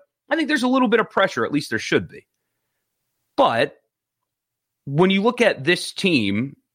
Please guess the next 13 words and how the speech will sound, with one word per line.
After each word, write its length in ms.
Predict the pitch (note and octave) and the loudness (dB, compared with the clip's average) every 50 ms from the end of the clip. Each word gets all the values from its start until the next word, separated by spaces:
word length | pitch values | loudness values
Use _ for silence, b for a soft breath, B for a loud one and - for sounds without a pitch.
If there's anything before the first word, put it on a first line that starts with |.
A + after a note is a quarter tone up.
| _ _ | _ _
it 160 | - F#3+ - - | -2 -2 -2 0
underachieved 800 | D3 D3 C#3+ C3+ D3 D3+ D3+ - - F#3 D#3 A2 F2+ D#2+ - - - | 0 -2 0 0 -2 -2 -2 -4 -6 -6 -4 -4 -6 -6 -12 -10 -2
relative 500 | B2+ C#3 C#3+ D3 D3 C#3 - D3+ C3+ A#2 | 0 2 2 2 2 0 -2 -6 -6 -6
to 80 | - A2+ | -6 -6
the 160 | G2+ G#2+ B2 | -2 0 0
expectations 720 | C3+ C3+ - - C3 A2+ - C3 A#2+ A#2 - B2 A2+ G2 G2 | 0 0 0 -2 -2 -2 0 -2 -2 -2 -2 -4 -8 -4 -2
that 180 | A2 - F#2+ | -4 -2 0
they 420 | A2+ C3+ D3+ E3 E3 D#3+ D3 - _ _ _ _ _ _ _ _ _ _ _ _ _ | 0 0 0 0 -2 -4 -6 -10 _ _ _ _ _ _ _ _ _ _ _ _ _
told 320 | - - D3 C3 B2+ G2 | 0 2 2 2 2 0
you 160 | F#2 G2 G2 G2 | -2 -4 -2 0
that 260 | G#2 G2 G2 - - | 0 0 0 -2 -2
they 200 | A2 G#2+ G2+ F#2+ | -2 -2 -2 0
had. 420 | G#2+ C3+ B2 F2+ C2 - - - | 0 -2 -2 -2 -4 -10 -16 -20